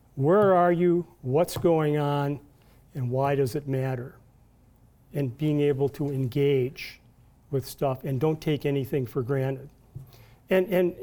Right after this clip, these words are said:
in a way, when you're in junior high, you don't have any room to talk back.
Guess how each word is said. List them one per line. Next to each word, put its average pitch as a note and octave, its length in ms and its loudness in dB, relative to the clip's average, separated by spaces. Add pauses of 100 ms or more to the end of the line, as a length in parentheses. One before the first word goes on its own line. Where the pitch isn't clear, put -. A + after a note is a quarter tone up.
(100)
in F#3+ 140 4
a F3+ 60 6
way, E3+ 600 4 (480)
when F3+ 160 2
you're G3 140 4
in F3+ 80 2
junior A3 400 2
high, A#3 320 -4
you E3+ 180 2
don't A3+ 180 0
have G#3 260 -2
any F#3+ 260 2 (160)
room F#3+ 320 2
to D#3 100 -4
talk D#3+ 420 -2
back. E3+ 480 -6